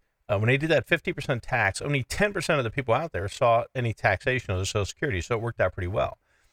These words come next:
You know, now it's about half of the people. So if you're receiving Social Security, there's about a fifty percent chance that you're being taxed on those benefits.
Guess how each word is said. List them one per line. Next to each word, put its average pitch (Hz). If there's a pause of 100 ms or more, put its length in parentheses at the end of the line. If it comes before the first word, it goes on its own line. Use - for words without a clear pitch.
(140)
You 120
know, 104
now 113
it's -
about 90
half -
of 101
the 87
people. -
So -
if 98
you're 131
receiving 175
Social 139
Security, 98 (360)
there's 120
about 120
a -
fifty -
percent 110
chance 120
that 113
you're 117
being 110
taxed -
on 90
those 82
benefits. -